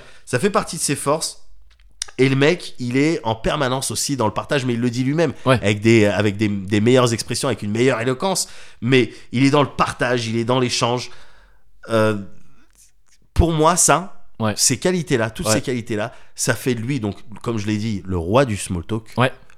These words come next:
Speaker 1: Le roi du small talk, c'est-à-dire que tu le mets dans n'importe quelle soirée, dans n'importe quelle soirée, il y a pas de problème.
Speaker 2: Ouais.
Speaker 1: Il va pouvoir parler, il va pouvoir te relancer. « Ouais, mais tu sais que truc », et il va te faire rire derrière
Speaker 2: Ouais.
Speaker 1: et tout.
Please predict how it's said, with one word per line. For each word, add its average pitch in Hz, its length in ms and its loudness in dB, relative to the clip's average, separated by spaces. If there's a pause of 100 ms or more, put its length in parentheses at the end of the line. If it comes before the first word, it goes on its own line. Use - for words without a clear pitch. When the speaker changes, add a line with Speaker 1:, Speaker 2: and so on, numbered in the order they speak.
Speaker 1:
Le 95 160 -2
roi 90 280 2
du 117 80 2
small 107 160 0
talk, 143 160 -2
c'est-à-dire 113 300 0
que 107 100 -4
tu 107 140 -4
le 104 60 2
mets 104 140 2
dans 87 160 -6
n'importe 87 580 -8
quelle 85 280 -10
soirée, 90 680 -6 (500)
dans 90 140 -6
n'importe 104 420 2
quelle 95 160 0
soirée, 90 380 0
il 98 60 -2
y 87 60 -4
a 82 60 -6
pas 98 140 -2
de - 60 -8
problème. 90 400 -4 (140)
Speaker 2:
Ouais. 135 240 6
Speaker 1:
Il 107 160 -2
va 104 140 -2
pouvoir 98 440 -2
parler, 87 280 -4
il 87 60 0
va 87 100 -6
pouvoir 98 360 -2
te - 80 0
relancer. « 92 500 -2 (120)
Ouais, 117 120 -4
mais 123 80 -6
tu 110 140 -10
sais 214 220 -4
que - 120 -4
truc », 143 260 -4 (220)
et 104 80 4
il 107 60 6
va 117 120 2
te - 40 -8
faire 104 260 0
rire 98 240 0
derrière 92 320 -2
Speaker 2:
Ouais. 123 80 4
Speaker 1:
et 95 40 0
tout. 127 100 -4